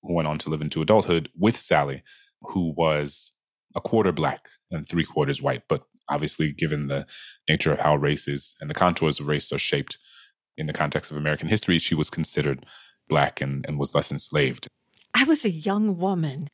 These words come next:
Speaker 2: covering news when I remember the furious debate at the suggestion initially that Jefferson would ever have impregnated or had sex with Sally Hemings.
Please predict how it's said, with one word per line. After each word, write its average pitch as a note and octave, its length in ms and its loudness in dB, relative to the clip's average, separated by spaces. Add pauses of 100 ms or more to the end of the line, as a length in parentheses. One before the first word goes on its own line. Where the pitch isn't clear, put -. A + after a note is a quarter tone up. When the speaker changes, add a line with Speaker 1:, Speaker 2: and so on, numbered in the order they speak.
Speaker 2:
covering G3+ 480 -2
news D#3+ 640 -4 (460)
when F#3+ 240 0
I F3+ 160 2
remember G3 840 0
the G3 280 -4
furious C#4+ 880 0
debate E3 640 -2 (400)
at G3 200 -2
the F3+ 120 -2
suggestion G#3 840 0
initially E3+ 720 0 (260)
that F3+ 140 -2
Jefferson G#3+ 580 0
would F#3 180 2 (100)
ever D4 360 0
have G3+ 220 -2
impregnated E3 880 -4 (420)
or F3+ 100 -2
had F3 180 0
sex - 600 -4
with D3+ 360 -4
Sally D#3 400 -2
Hemings. F3 540 -6